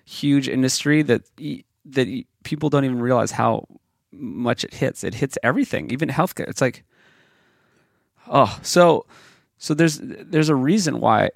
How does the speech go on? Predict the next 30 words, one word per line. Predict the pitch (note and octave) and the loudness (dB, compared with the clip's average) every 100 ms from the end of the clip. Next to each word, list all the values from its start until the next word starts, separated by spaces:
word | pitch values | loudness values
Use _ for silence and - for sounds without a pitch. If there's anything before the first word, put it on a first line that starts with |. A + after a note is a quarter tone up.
| - _ _ _ _ _ | -10 _ _ _ _ _
it's, | D3+ F#3+ | -2 0
it's | F3 E3 | -2 -2
a | G#3+ | -2
scapegoat. | - G#3+ C4 - F#2 - - | -2 -2 -2 -2 -2 -4 0
You | D#3 | 2
know, | F#3+ F#3 - - | 4 4 0 -12
you, | F3+ F#3+ | -8 -6
you | F3+ G3 | -4 -2
know | G3 | 0
Diana | C3 A2+ B2 C3 | 2 2 2 0
and, | B2 A2+ | -2 -4
and | C3+ A#2 A2+ | -6 -4 0
Rob, | C3+ B2 - - _ | 2 2 -4 -16 _
you | - A#2+ | -8 -4
know, | C3 | -2
they | C#3 A#2 | 0 0
made | A#2 | 0
the | A2+ | -4
film | - C#3+ C3+ | -4 -4 -2
Sacred | B2 A#2 G#2+ | -4 -6 -8
Cow. | - C3+ C#3+ C#3+ | 0 2 4 2
Like, | A#2 A#2+ - | 0 -4 -2
the, | C3 C3 | -2 0
the | C3+ | 0
whole | C3 E3+ | 0 0
thing | - G3 D#3+ | 2 2 2
is | C3 | -2
it's | B2 - | -4 -6
a | |
scapegoat, | - - C#3 F3+ - G#2 - | -6 -2 0 -2 -2 -2 -2